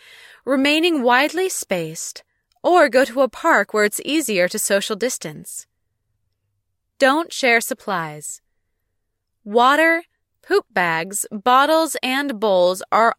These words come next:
all common items we share with other dog owners in a pinch. It's better not to have to borrow things from other people right now. Make sure you bring all the supplies your pet may need so you don't have to borrow from other people.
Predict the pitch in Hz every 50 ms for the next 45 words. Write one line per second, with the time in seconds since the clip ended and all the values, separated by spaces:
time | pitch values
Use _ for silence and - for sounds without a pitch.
0 | _ - 247 254 254 262 277 285 - - 233 247 240 240 233 254 262 - - 220
1 | 214 208 190 180 180 185 175 180 180 190 - - 208 196 185 185 180 190 - -
2 | - 214 220 220 202 202 190 208 196 214 247 240 - - 170 170 165 160 160 165
3 | 165 170 180 185 - - 233 262 247 170 147 - - - - - _ _ _ -
4 | - - _ _ _ _ _ _ _ _ _ _ - - 311 - - 233 233 320
5 | 330 392 453 453 415 320 247 240 254 254 240 - - 220 185 180 180 180 - -
6 | 190 165 165 190 185 185 180 175 170 - - 170 170 175 180 - - 196 196 -
7 | - 202 208 202 196 185 - - 240 - - 180 175 165 165 160 160 - 165 165
8 | 156 151 147 151 156 151 _ _ _ _ _ _ _ _ _ _ _ _ _ _
9 | _ - 240 240 254 294 320 349 - - - - - - 311 320 294 233 196 196
10 | 196 214 202 180 220 - 233 240 226 - - 233 247 254 277 277 294 - - 320
11 | - - - 226 190 185 185 185 190 185 220 202 196 190 - - 226 262 254 -
12 | 220 226 220 220 214 208 208 226 254 240 190 170 160 165 - _ - - - -
13 | - _ _ - - - 339 339 330 330 247 339 330 330 370 381 370 311 294 302
14 | 302 - - 262 226 202 262 254 254 254 226 196 190 196 - - 220 208 - 214
15 | 220 220 202 202 - - - 240 - - 170 160 156 160 160